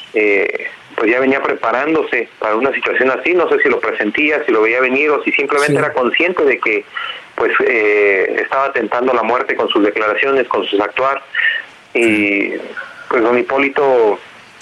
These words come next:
Speaker 1: nos dejó muchas encomiendas a, a, a varios personajes de su equipo de trabajo, este,
Speaker 2: Sí.
Speaker 1: pero sí, ya él, él era consciente de esta situación.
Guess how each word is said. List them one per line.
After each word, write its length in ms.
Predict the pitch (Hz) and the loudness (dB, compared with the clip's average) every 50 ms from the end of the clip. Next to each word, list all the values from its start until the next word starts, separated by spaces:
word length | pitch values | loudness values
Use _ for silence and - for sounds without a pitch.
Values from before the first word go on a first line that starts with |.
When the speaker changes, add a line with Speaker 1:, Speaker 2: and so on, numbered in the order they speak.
| - - | -10 -4
Speaker 1:
nos 320 | 131 123 117 120 123 117 | -2 0 2 2 2 2
dejó 200 | 120 117 - 147 | 2 0 0 0
muchas 280 | 156 156 156 156 156 156 | 0 0 0 0 0 -2
encomiendas 580 | 143 120 - 117 117 127 139 143 143 139 135 120 120 | -2 -2 -2 -2 0 0 2 2 2 2 0 0 -2
a, 160 | 117 107 98 - | -2 -2 -2 0
a, 320 | 110 110 113 110 - 113 | 0 -2 -2 0 0 0
a 40 | 117 | 0
varios 320 | 120 127 127 139 139 120 - - - | 2 2 2 2 2 0 -2 -6 -4
personajes 500 | - 107 95 - 120 120 123 117 135 120 110 | -4 -2 -2 0 0 -2 0 0 0 2 2
de 100 | 113 - | 2 0
su 80 | 120 | 0
equipo 300 | 110 - - - - 131 | -2 -2 -2 -2 0 0
de 60 | 120 | 0
trabajo, 460 | - - 110 110 127 139 - 180 196 - - - - - - - - - - - - | 0 0 0 0 0 0 0 -2 -2 -4 -6 -10 -10 -8 -8 -8 -10 -12 -12 -6 -4
este, 160 | 110 107 - - - 113 113 107 104 101 98 98 95 92 - 85 - - | -2 0 0 2 2 2 2 2 2 2 2 2 0 0 -2 -2 -4 -6
Speaker 2:
Sí. 40 | - - - - - - | -8 -16 -20 -16 -8 -4
Speaker 1:
pero 260 | - 113 107 107 - | 0 0 2 2 2
sí, 140 | - 139 131 120 | 0 0 0 0
ya 180 | 131 127 127 131 | 0 2 2 2
él, 180 | 131 135 139 - | 2 2 0 0
él 140 | 127 135 | 0 0
era 200 | 151 156 156 147 | 2 2 0 0
consciente 540 | - - 120 113 113 - 131 139 139 135 131 | -2 -2 -2 -2 -2 -2 0 0 0 0 0
de 60 | 120 120 | 0 0
esta 200 | 117 - - 113 | 0 -2 -4 -2
situación. 420 | - - - 104 92 - - 107 | -2 -2 -2 -2 -2 -2 -4 -6